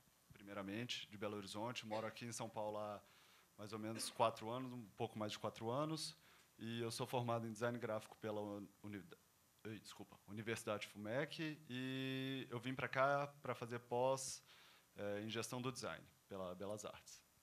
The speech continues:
É, bom, um pouco de experiência profissional, comecei na faculdade mesmo, na agência Protótipos, que eu estou na frente dela. Ah, depois eu trabalhei com um cara de B H voltado pra área cultural, chamado Guilherme Seara,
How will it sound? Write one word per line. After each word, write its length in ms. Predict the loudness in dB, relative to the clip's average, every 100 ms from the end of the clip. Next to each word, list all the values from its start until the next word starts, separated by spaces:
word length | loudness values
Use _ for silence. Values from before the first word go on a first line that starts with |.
| -20 -20 -20 -20 -20 -20 -20 -20 -20 _ -12
É, 540 | 0 4 8 8 6 2 -4 -2
bom, 160 | 0 2
um 40 |
pouco 220 | 0 -2
de 60 | -2
experiência 420 | -2 0 0 -4
profissional, 880 | -4 -4 0 6 10 12 10 6 -2 -6
comecei 500 | -4 -2 0 0 0 -8 -14 -2
na 160 | 0
faculdade 500 | 2 2 2 2 2
mesmo, 300 | 0 -2 -2
na 160 | -2 0
agência 340 | 0 -2 -4
Protótipos, 760 | -4 -4 0 2 0 -4 -8 -8
que 80 | -8
eu 100 | -10 -14 -14
estou 320 | -10 -6 -4
na 120 | -4 -6
frente 340 | -8 -8 -8
dela. 340 | -4 -4 -4 -8 -20 -20 -20 -20 -8
Ah, 220 | 2 4 4
depois 280 | 4 4
eu 80 | 4
trabalhei 400 | 4 4 4 2
com 180 | -4 -6
um 120 | -6
cara 320 | 2 4 6
de 100 | 4
B 100 | 2
H 440 | 2 4 4 4 0 -10 -16
voltado 480 | -2 0 8 6 6
pra 180 | 4 6
área 160 | 6
cultural, 600 | 2 -4 -4 0 2 2 0
chamado 480 | -2 0 -2 -4
Guilherme 240 | -4 -2 -2
Seara, 680 | 0 2 4 4 4 2